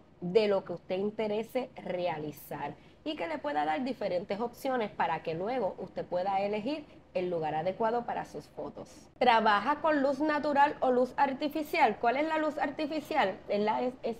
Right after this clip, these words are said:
esa luz con flash que tiran cuando te van a retratar. Pues ¿sabes qué? Es bien importante que lo puedas preguntar porque hay fotógrafos que solamente se dedican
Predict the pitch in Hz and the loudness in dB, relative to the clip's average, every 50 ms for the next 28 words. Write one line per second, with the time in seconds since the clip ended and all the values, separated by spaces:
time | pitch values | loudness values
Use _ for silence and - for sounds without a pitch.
0 | - - 240 233 - - 277 269 277 277 269 - - 247 226 214 - 277 262 262 | -4 -4 -4 -2 0 0 2 2 2 0 0 0 0 0 0 0 0 0 0 0
1 | 262 262 - - - 214 190 - - - - - - - - - - - - - | 0 0 -4 -4 -2 -2 -2 -2 -6 -12 -20 -20 -20 -20 -20 -20 -20 -20 -20 -20
2 | - - - - - - - - - - 277 294 302 262 247 240 247 247 - - | -20 -20 -20 -20 -20 -20 -20 -12 -6 -2 0 2 4 4 4 2 2 -2 0 2
3 | 220 202 185 180 180 185 175 165 165 160 160 170 190 214 202 202 208 220 208 180 | 4 4 4 4 2 2 2 0 0 0 -2 -2 0 2 2 4 4 2 2 2
4 | 170 165 151 156 165 - - - - - 185 165 - 185 185 220 233 - - 285 | 2 0 0 -2 -2 -8 -14 -18 -12 -10 -6 -4 0 0 0 0 0 0 0 0
5 | 226 175 - - - - 180 175 175 180 190 196 196 - 254 240 240 233 220 226 | 2 0 -2 -4 -4 -2 -2 0 0 0 0 0 0 0 0 2 2 2 0 0
6 | 262 254 262 254 233 214 190 175 175 170 - - 208 220 226 262 269 - - 190 | -2 -2 -2 -2 -2 0 0 0 0 -2 -2 -2 -2 0 0 0 0 0 0 0
7 | 190 208 214 - 220 202 190 185 - 185 175 175 - - 214 214 214 262 285 294 | 0 -2 -2 0 0 0 0 0 0 0 0 0 -2 -2 -2 -2 0 -2 -2 0
8 | 262 247 240 240 226 233 254 - - - 208 190 - 180 170 160 156 170 175 175 | 0 0 0 0 -2 -4 -4 -4 -6 -4 -4 -4 -2 -2 -4 -2 -2 -2 -2 -2
9 | 185 202 202 - 220 214 220 226 226 269 240 - 220 214 233 | -2 -4 -4 -2 -2 0 0 0 0 -2 -2 -2 0 -2 -2